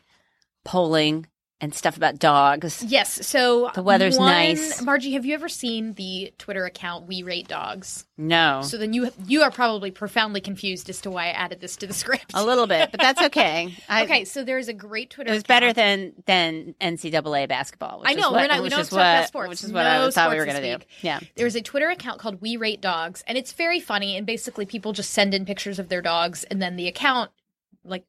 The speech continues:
Speaker 2: rates the dogs. But it's all, I mean, it's always, like, this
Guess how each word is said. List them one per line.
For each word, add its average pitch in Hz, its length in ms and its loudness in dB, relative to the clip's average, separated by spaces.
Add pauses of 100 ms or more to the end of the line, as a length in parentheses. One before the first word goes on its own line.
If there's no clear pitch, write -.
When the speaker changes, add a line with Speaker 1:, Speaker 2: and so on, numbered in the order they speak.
Speaker 2:
rates 180 540 -6
the 240 80 -10
dogs. 233 480 4
But 359 80 4
it's 359 180 4
all, 330 340 8
I - 60 0
mean, 294 160 2
it's 277 140 0
always, 285 240 6
like, 202 500 2 (1120)
this 240 380 0